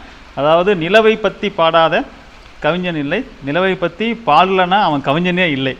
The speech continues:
<laughs> அப்படிங்கிற மாதிரி சொல்லிட்டு, அது மாதிரி "மைவித்திரி பத்தி பேசாத யூடியூபர் இல்லை, <laughs> மைவித்திரி பத்தி பேசல அப்படின்னா அவர் யூடியூபரே இல்லை" அப்படின்னு சொல்லிட்டுலாம் வந்து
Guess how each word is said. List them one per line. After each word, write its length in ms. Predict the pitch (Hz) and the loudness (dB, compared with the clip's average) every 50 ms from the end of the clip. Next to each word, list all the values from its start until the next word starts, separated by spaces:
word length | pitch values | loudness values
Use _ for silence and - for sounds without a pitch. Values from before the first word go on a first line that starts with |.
| - - | -12 -12
<laughs> 120 | - 143 156 | -6 0 2
அப்படிங்கிற 480 | 175 147 147 143 151 160 143 143 143 | 4 4 2 0 0 -2 -2 -2 -2
மாதிரி 180 | 143 160 180 180 | 0 0 0 0
சொல்லிட்டு, 560 | 175 - 147 135 135 127 - 208 302 - - - - - - | 0 -4 -6 -4 -4 -2 0 0 0 0 -4 -14 -18 -14 -4
அது 180 | - 147 147 151 | -2 0 0 0
மாதிரி 260 | 175 180 185 202 220 | 2 2 2 2 2
"மைவித்திரி 580 | 185 170 175 196 220 233 233 226 233 214 208 190 | 2 0 0 0 0 0 0 0 -2 -2 -4 -4
பத்தி 300 | - 190 180 - 202 190 | -4 -6 -4 -4 -4 -4
பேசாத 460 | 185 180 170 180 - - 175 170 160 | -2 -2 -2 -2 0 2 2 2 2
யூடியூபர் 500 | 151 156 175 190 185 190 175 156 165 151 | 0 -2 -2 -4 -2 -4 -2 -2 -2 -2
இல்லை, 300 | 147 147 156 175 226 339 - - - | -2 -2 -2 -2 -2 -4 -6 -10 -8
<laughs> 160 | 220 165 151 | -8 -6 -4
மைவித்திரி 480 | 151 156 185 202 220 226 180 214 190 185 160 | -4 -2 -2 -2 -2 -4 -4 -4 -6 -4 -6
பத்தி 200 | 180 170 - 196 | -6 -4 -4 -8
பேசல 560 | 156 - 175 190 190 - 190 175 185 180 165 | -4 -2 -2 -2 0 0 0 2 4 2 2
அப்படின்னா 380 | 156 156 160 156 170 196 233 254 | 2 0 -6 -4 0 2 2 2
அவர் 320 | 226 - 151 151 156 160 | 4 2 0 2 2 0
யூடியூபரே 600 | 147 160 226 233 226 247 214 185 214 208 214 196 | -2 -2 -4 -4 -2 -2 2 4 6 6 6 6
இல்லை" 280 | 170 175 185 185 170 - - - - - - - - - | 4 2 4 4 2 2 0 -12 -18 -18 -18 -16 -6 0
அப்படின்னு 320 | 143 151 160 180 190 190 180 185 | 2 2 4 4 2 2 2 0
சொல்லிட்டுலாம் 520 | 170 156 151 151 147 160 156 180 208 202 | -2 -2 -2 -4 -2 -2 0 2 2 2
வந்து 360 | 180 165 165 175 233 415 427 | 2 0 -2 -2 -2 -2 -4